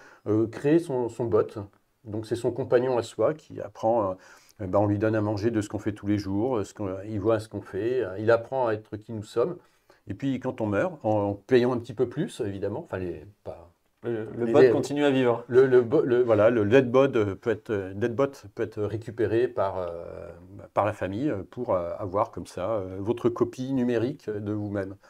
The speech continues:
Speaker 1: Voilà, donc ça c'est, euh, alors là c'est une application, euh, dix euros par mois, cinquante euros pour récupérer le dead bot ou je sais plus combien, enfin voilà, c'est sur le, dans vos,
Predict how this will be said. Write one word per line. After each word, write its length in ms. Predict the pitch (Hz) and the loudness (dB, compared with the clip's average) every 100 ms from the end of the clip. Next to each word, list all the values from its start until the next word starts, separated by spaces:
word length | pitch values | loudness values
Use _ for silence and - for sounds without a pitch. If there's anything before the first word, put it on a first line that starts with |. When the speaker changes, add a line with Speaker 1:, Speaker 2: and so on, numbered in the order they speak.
| _ _ _ - - _ | _ _ _ -20 -20 _
Speaker 1:
Voilà, 240 | 107 87 - | 0 0 0
donc 220 | 117 120 | -2 2
ça 160 | 156 143 | 4 2
c'est, 320 | - 120 113 | 2 4 6
euh, 320 | 101 98 101 | 4 2 -2
alors 240 | 98 101 | -4 0
là 80 | 117 | 2
c'est 120 | 113 | 0
une 80 | 101 | -4
application, 680 | 95 - 101 90 - 104 135 | -8 -8 -8 -8 -8 -10 -8
euh, 100 | 85 | -10
dix 180 | 90 95 | -10 -6
euros 200 | 90 92 | -4 -4
par 200 | 90 85 | -6 -8
mois, 200 | 87 110 | -8 -10
cinquante 400 | - 90 101 107 | -10 -10 -8 -4
euros 180 | 98 110 | -4 -4
pour 140 | 87 | -6
récupérer 440 | 90 - - 95 | -10 -12 -12 -10
le 60 | 95 | -8
dead 180 | 90 87 | -10 -8
bot 140 | 98 101 | -8 -8
ou 80 | 98 | -12
je 120 | 92 | -18
sais 100 | - _ | -20 _
plus 100 | _ | _
combien, 320 | 95 87 120 | -14 -12 -12
enfin 240 | 113 87 | -12 -16
voilà, 180 | 82 85 | -16 -18
c'est 160 | 92 92 | -18 -20
sur 220 | - 104 | -18 -14
le, 240 | 92 87 - - - | -12 -12 -14 -18 2
dans 140 | 120 | 6
vos, 240 | 123 120 | 6 4